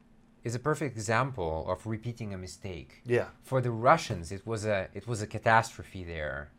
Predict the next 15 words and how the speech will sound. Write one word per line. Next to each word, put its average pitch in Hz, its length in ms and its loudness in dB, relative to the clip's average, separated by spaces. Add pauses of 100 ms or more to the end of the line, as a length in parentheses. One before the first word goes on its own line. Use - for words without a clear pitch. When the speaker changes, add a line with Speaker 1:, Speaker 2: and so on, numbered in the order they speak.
Speaker 2:
Mm-hmm. 104 140 -8 (600)
Speaker 1:
And 117 320 0 (1120)
America 131 540 6
then 113 260 2
went 107 300 2
in 120 400 -2
under 101 640 0
Bush 95 600 -2 (180)
Speaker 2:
Right. 117 200 2 (560)
Speaker 1:
in 147 240 2
the 139 220 0
exact 135 680 2
same 131 500 2
shithole 92 1080 -2 (220)
Speaker 2:
Right. 120 240 2